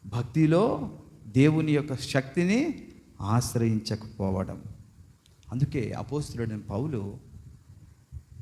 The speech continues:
తిమోతికి రాసినటువంటి పత్రికలో, మొదటి పత్రిక అనుకుంటున్నాను, తిమోతికి రాసినటువంటి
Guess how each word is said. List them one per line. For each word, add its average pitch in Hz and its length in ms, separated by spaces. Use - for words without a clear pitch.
తిమోతికి 165 460
రాసినటువంటి 107 1040
పత్రికలో, 107 760
మొదటి 127 400
పత్రిక 107 460
అనుకుంటున్నాను, 101 800
తిమోతికి 127 480
రాసినటువంటి 104 1000